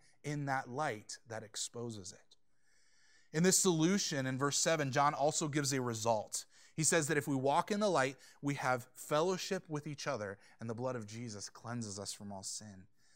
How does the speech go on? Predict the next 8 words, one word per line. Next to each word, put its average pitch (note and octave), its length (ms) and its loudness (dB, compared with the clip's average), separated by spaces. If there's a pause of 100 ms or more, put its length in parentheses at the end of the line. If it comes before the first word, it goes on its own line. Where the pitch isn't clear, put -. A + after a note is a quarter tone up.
(220)
Why D#3 120 -6
does G3+ 120 0
he A#3 60 0
mention G#3+ 340 0
fellowship D#3 560 0
with B2+ 100 -6
other B2+ 180 -4
people? A3 420 -14